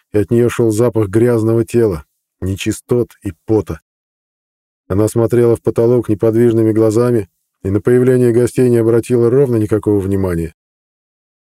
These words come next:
Нед прислушался к ее эмоциям и удивленно поднял брови.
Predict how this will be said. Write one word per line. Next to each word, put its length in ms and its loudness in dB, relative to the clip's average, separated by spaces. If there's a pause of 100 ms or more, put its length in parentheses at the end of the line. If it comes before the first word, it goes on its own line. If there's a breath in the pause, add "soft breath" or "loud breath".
(180)
Нед 260 0
прислушался 680 0
к 80 -12
ее 220 2
эмоциям 540 -2 (240)
и 80 -6
удивленно 520 0
поднял 420 -2
брови. 380 -2